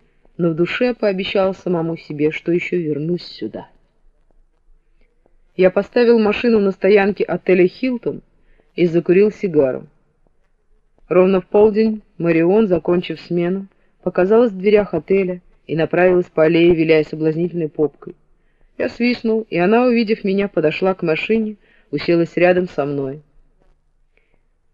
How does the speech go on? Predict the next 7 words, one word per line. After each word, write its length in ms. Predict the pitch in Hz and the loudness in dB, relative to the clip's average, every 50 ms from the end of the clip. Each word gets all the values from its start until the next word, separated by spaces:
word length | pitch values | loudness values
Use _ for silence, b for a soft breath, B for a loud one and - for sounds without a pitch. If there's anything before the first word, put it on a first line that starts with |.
| _ _ - | _ _ -2
«Мистер 360 | 208 262 277 - - 277 240 | 0 0 0 -2 -6 -10 -4
Гарри, 480 | 220 214 233 220 208 180 151 143 139 - _ _ _ _ _ _ _ _ _ - | 0 2 4 4 4 2 -2 -6 -10 -16 _ _ _ _ _ _ _ _ _ -4
мне 180 | 180 202 226 | 0 0 0
так 240 | 240 - 294 294 254 | 2 2 0 0 0
жаль 240 | 233 208 240 233 220 | 0 0 2 2 2
вашу 300 | 180 190 202 185 - 190 | 2 0 0 0 -2 -6
яхту». 460 | 175 165 190 196 190 - - _ - | -4 -4 -4 -6 -6 -12 -18 _ -20